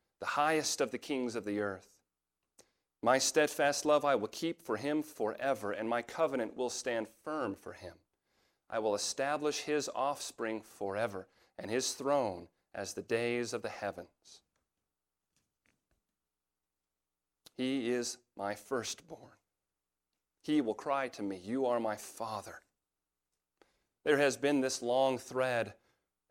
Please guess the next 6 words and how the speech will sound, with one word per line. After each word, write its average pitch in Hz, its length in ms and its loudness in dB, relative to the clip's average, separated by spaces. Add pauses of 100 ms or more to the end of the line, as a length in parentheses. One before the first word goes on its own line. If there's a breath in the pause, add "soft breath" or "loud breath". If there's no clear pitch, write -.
(580 loud breath)
all 156 360 4
throughout 143 400 0
God's 131 240 2
testimony 117 600 -2
to 98 220 -2
us 92 480 -6